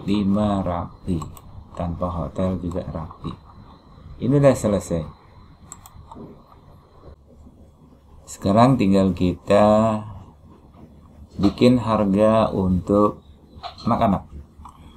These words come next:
Scroll ke bawah. Ini komponennya. Kita cek untuk breakfast,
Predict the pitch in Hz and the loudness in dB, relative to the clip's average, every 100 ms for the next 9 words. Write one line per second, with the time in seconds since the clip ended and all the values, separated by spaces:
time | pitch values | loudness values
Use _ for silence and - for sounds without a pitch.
0 | - - - 90 90 87 85 95 131 - | -20 -14 -4 0 0 0 2 2 0 -4
1 | - - - - - - - - - 85 | -20 -20 -20 -20 -20 -20 -20 -18 -6 -4
2 | 90 90 82 82 82 82 73 - - - | -2 0 0 0 0 0 -2 -8 -16 -16
3 | - - - - - - - - - - | -18 -20 -20 -20 -20 -20 -20 -20 -20 -20
4 | - - - - - - - - - - | -20 -20 -20 -20 -20 -20 -20 -20 -20 -16
5 | - - 107 - 139 - 101 87 76 82 | -8 -4 -2 -2 -2 0 0 0 -2 -4
6 | - - 90 - - - | -4 -2 -2 -2 -12 -14